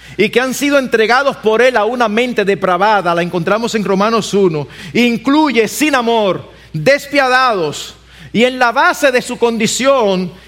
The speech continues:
no honraron a Dios ni le dieron gracias. Todas estas características las tenía este siervo malvado. Conclusión,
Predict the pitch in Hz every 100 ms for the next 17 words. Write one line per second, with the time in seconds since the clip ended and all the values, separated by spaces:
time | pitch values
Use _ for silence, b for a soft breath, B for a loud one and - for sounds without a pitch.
0 | B 151 175 233 285 247 247 247 233 220
1 | 202 233 208 175 156 165 180 170 170 180
2 | 160 156 135 131 117 - b b b -
3 | - 214 214 208 196 185 175 165 165 151
4 | 151 147 143 139 147 147 131 139 135 127
5 | 123 110 98 80 - - - - - -
6 | - - - - - - B B B B
7 | B B B B B - - - 240 240
8 | 208 160 107